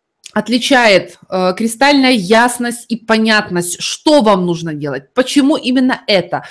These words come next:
Э, вы знаете, какие действия от вас нужны, сколько, э, этот марафон длится. В общем-то, кристальная, понятно, кристальная ясность, да? Вы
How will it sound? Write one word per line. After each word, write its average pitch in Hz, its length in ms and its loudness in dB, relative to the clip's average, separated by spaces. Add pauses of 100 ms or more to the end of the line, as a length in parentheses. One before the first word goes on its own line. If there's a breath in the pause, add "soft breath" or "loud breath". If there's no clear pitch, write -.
(360 loud breath)
Э, 208 460 4
вы 208 260 0
знаете, 277 500 2
какие 254 360 -2
действия 240 460 0
от 233 100 -6
вас 233 240 0
нужны, 196 340 -4
сколько, 277 540 0 (320 loud breath)
э, 226 220 4
этот 262 320 0
марафон 262 420 2
длится. 214 680 -2 (500 loud breath)
В 220 60 2
общем-то, 285 600 0 (560)
кристальная, 247 600 2
понятно, 190 720 0
кристальная 240 560 0
ясность, 175 500 -6
да? 285 200 0
Вы 311 220 0